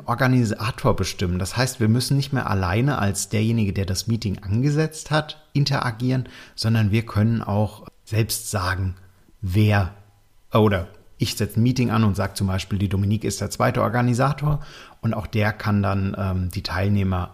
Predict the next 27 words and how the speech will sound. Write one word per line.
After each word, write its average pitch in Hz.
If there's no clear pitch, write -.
in 90
Räume 110
ordnen, 104
beziehungsweise 92
den 98
Chat -
im 107
Auge 98
behalten 92
und 117
so 104
weiter. 90
Also 107
das, 127
das 120
verbessert 110
sich 107
schon 110
deutlich. 131
Microsoft 107
hat 110
uns 101
wohl 98
gehört, 104
uns -
alle, 117
ähm, 92